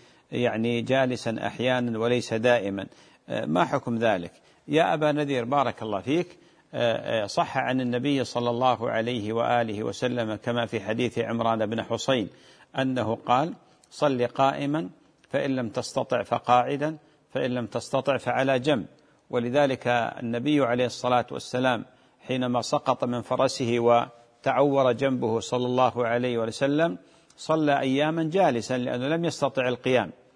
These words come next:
ولذلك المصلي الذي يعجز عن القيام، سواء كان لمرض عضوي أو، آه، جسدي أو لمرض مثل الصداع أو شيء من هذا القبيل، نعم، يصلي جالسا لأن هذه استطاعته،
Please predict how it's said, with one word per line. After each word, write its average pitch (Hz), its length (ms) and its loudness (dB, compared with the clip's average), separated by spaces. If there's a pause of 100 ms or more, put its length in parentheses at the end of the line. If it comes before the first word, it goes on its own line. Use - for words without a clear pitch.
(180)
ولذلك 127 680 -2
المصلي 123 640 -2 (300)
الذي 120 320 0
يعجز 131 380 0
عن 120 160 -2
القيام، 120 500 2 (320)
سواء 120 580 0 (140)
كان 123 280 -2
لمرض 120 460 2 (480)
عضوي 131 580 0
أو، 110 360 -2
آه، 57 920 -4
جسدي 127 680 -2
أو 113 120 -2
لمرض 117 480 2 (320)
مثل 120 260 -4
الصداع 120 580 2
أو 107 100 -6
شيء 113 420 -4
من 117 300 -4
هذا 120 240 0
القبيل، 139 540 0 (420)
نعم، 127 280 0
يصلي 113 400 -2
جالسا 139 460 0
لأن 113 380 -4
هذه 123 520 0
استطاعته، 131 840 -2